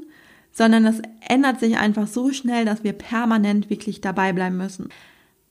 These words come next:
Aber, und das möchte ich an dieser Stelle auch betonen, gilt das natürlich auch dann, wenn du angestellt bist und deinen Job gut machen möchtest.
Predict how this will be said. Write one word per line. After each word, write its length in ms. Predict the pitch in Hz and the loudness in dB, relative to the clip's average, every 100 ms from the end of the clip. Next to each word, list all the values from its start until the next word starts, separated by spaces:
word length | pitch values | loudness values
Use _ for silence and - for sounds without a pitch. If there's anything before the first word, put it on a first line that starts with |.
| _ | _
Aber, 340 | 226 262 311 285 | 6 6 6 4
und 80 | |
das 140 | 233 226 | 4 4
möchte 240 | 226 226 | 2 2
ich 100 | 226 | 0
an 80 | 214 | 2
dieser 220 | 202 208 | 2 0
Stelle 340 | 202 190 185 226 | 0 -2 2 2
auch 160 | 294 | 2
betonen, 720 | - 226 - 208 220 285 277 | 0 -2 0 2 2 4 4
gilt 220 | 214 247 269 | 4 4 4
das 120 | 269 | 2
natürlich 420 | 220 226 226 - | 0 0 0 0
auch 100 | 208 | -2
dann, 360 | - 214 233 226 | 0 2 4 6
wenn 140 | 214 | 4
du 80 | 208 | 4
angestellt 540 | 214 262 - 196 185 | 4 4 2 0 0
bist 180 | 202 202 | -2 -2
und 160 | 202 196 | 0 0
deinen 180 | 190 | 0
Job 220 | 185 196 - | -2 -4 -2
gut 240 | 233 214 | -2 0
machen 260 | 185 180 185 | -2 -2 -2
möchtest. 440 | 180 185 185 | -2 -4 -8